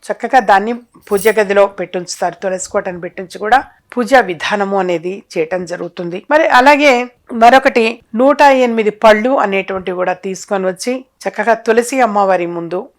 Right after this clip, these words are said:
పెట్టి ఉంచి, ఈ సోమవతి అమావాస్య సందర్భంగా లక్ష్మీ అమ్మవారిని ఆరాధించటం, శివపార్వతుల్ని ఆరాధించటము, ఈ విధంగా పూజా ప్రాసెస్ అనేదంతా కూడా కంప్లీట్ అయిన తర్వాత ఆ తులసి కోట చుట్టూ కూడా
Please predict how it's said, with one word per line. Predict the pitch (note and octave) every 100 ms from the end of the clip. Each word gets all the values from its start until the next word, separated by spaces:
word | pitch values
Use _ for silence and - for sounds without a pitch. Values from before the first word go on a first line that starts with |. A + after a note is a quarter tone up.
| _ F3
పెట్టి | D#3+ F3
ఉంచి, | F3 E3+ B3 A#3+ _ _ -
ఈ | G#3
సోమవతి | - B3 B3+ C4 C4 A#3+ B3+ - -
అమావాస్య | F#3 F#3 F#3 F#3+ - - G3+ F#3 - _
సందర్భంగా | - F3+ E3 F#3 E3+ G3 G3+ A#3+ - _ _
లక్ష్మీ | - - - A#3+ B3
అమ్మవారిని | - F3 F3 F3 E3 F3
ఆరాధించటం, | E3+ F3+ F#3 F3 E3 - G3 G#3 _ _ _ _ _ _
శివపార్వతుల్ని | - A#3 B3 B3+ G#3+ F#3 F#3 F3 F3 F3+
ఆరాధించటము, | - F#3 F3+ D#3 E3+ - - E3+ G3 G3+ _ _ _ _ _ _ _ _ _ A#3+
ఈ | B3+
విధంగా | B3 B3 B3+ B3 - _
పూజా | G#3+ F#3+ A3+
ప్రాసెస్ | A3 F#3+ F#3 G3 - -
అనేదంతా | F#3+ F3+ E3+ E3+ F#3+
కూడా | F#3 F3 - _
కంప్లీట్ | F#3 D#3 F3
అయిన | F3+ E3+
తర్వాత | F3+ F3+ F#3 C4 - _ _ -
ఆ |
తులసి | B3 - C#4 C#4
కోట | D4 A#3+ F#3+
చుట్టూ | F#3 F3+ - F#3
కూడా | F3+ F3